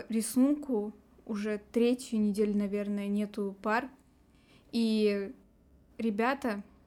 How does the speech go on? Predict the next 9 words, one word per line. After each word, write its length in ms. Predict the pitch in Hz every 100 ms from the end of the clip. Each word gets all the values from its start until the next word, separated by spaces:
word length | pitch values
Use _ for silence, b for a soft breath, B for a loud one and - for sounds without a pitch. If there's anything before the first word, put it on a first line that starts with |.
| _ _ _ _ -
есть, 260 | 220 220 -
которые 340 | 208 226 247
живут 420 | 220 226 214 220
в 40 | 220
общаге, 480 | 208 - 330 302 240
она 200 | 214 294
очень 240 | - 226
далеко 320 | 208 214 214
находится 680 | 202 196 208 196 196 - 202